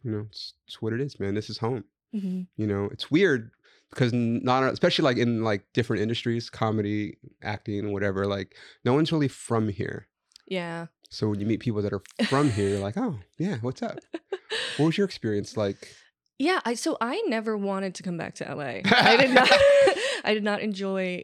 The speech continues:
Speaker 2: growing up here. Um,
Speaker 1: Interesting. How come?
Speaker 2: I just felt like, um, there, I don't, I was a weird kid, and I felt like there was an emphasis on sort of, like, appearance at a young age that I felt filtered down from the industry
Speaker 1: Uh-huh.
Speaker 2: amongst the kids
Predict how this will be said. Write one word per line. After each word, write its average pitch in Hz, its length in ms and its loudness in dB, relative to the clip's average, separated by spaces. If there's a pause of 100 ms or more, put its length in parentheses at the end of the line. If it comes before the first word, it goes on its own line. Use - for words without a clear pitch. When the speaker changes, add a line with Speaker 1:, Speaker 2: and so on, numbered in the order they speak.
Speaker 2:
growing 170 280 -6
up 156 160 -10
here. 147 400 -8
Um, 165 100 -2
Speaker 1:
Interesting. 170 440 2
How 135 140 0
come? 185 280 -2 (420)
Speaker 2:
I 359 80 -10
just - 320 -10 (160)
felt 277 560 -6
like, 262 420 -8 (160)
um, 180 680 -4 (1500)
there, 220 220 2 (640)
I 254 80 -6
don't, 311 140 -4
I 277 80 0
was 294 160 -4
a 294 60 -6
weird 311 340 -6
kid, 214 460 -4
and 190 120 -6
I 180 80 -6
felt 180 220 -8
like 180 320 -10 (640)
there 190 120 -4
was 180 140 -6
an 180 140 -10
emphasis 175 560 -8
on 165 140 -10
sort 160 260 -10
of, 156 120 -12
like, - 360 -14 (600)
appearance 175 600 -8
at 165 60 -8
a 165 40 -6
young 156 240 -6
age 151 260 -10
that - 100 -10
I 165 60 -10
felt - 260 -12
filtered - 340 -12
down - 280 -12
from - 180 -16
the - 100 -14
industry 233 720 -8
Speaker 1:
Uh-huh. 110 140 -2
Speaker 2:
amongst 170 420 -8
the 143 60 -14
kids - 440 -12